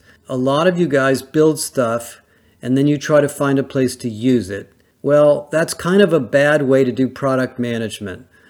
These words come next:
The way to build something is to find a problem and design a solution that solves that problem. And in the case of skills technology, this is a perfect example of how you can go sideways. Let's suppose you did a project for two years and you built an enterprise skills model.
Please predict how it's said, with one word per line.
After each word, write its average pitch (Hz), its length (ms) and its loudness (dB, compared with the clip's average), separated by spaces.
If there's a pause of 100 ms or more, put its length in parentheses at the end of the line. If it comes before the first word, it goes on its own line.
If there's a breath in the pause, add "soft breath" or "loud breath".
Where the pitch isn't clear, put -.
(140 soft breath)
The 135 100 -4
way 165 200 4
to 220 100 6
build 165 400 0
something 123 600 -4
is 131 180 -4
to 139 100 -8
find 156 420 -2
a 139 100 2
problem 147 760 -4
and 123 140 -6
design 135 460 -4
a 147 40 -4
solution 127 480 -4
that 117 120 -6
solves 120 380 -6
that 110 220 -8
problem. 110 520 -8 (240 soft breath)
And 135 100 -2
in 143 80 0
the 147 80 0
case 180 420 0
of 131 320 0 (240 soft breath)
skills 185 380 0
technology, 131 540 -4
this 127 180 -6
is 127 100 -6
a 123 40 -8
perfect 160 500 -2
example 127 460 -4
of 113 80 -6
how 127 160 -4
you 123 160 0
can 120 200 -4
go 123 400 -2 (440 soft breath)
sideways. 135 800 -2 (480 soft breath)
Let's 175 240 0
suppose 185 320 4
you 196 100 0
did 220 220 2
a 208 80 4
project 127 480 2
for 127 140 -6
two 147 260 -4
years 131 400 2
and 156 80 0
you 160 100 -2
built 208 280 0
an 151 100 0
enterprise 127 480 -2
skills 120 360 -2
model. 101 440 -6